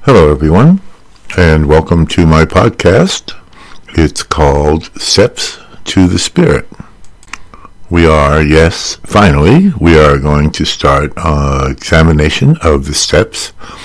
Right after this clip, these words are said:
and this time it's going to be from a completely spiritual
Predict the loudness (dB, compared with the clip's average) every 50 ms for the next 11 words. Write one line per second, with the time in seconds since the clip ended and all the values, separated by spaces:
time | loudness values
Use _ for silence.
0 | -18 -16 -16 -18 -18 -18 -18 -6 -2 0 2 2 2 2 2 0 0 -2 -2 0
1 | 0 2 2 2 2 2 0 0 -2 -2 -2 -2 -4 -6 -10 -4 -2 0 2 2
2 | 2 0 0 -2 -2 -4 -4 -2 -2 -2 -2 -2 -2 -4 -6 -4 -2 -2 0 0
3 | -2 -2 -4 -6 -4 -6 -6 -6 -6 -2 0 2 2 2 0 -2 -2 -2 -2 -2
4 | -2 -4 -6 -6 -2 0 2 2 0 0 -4 -6 -2 0 0 2 0 -2